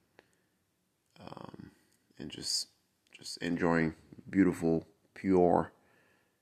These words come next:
souls and, and great company, and, and go from there. Uh,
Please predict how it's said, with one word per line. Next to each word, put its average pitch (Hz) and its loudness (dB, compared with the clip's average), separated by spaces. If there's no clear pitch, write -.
souls 92 -2
and, 80 -4
and 82 -8
great 85 2
company, 82 -2
and, - -12
and 78 -4
go 85 2
from 82 -2
there. 87 4
Uh, 78 -6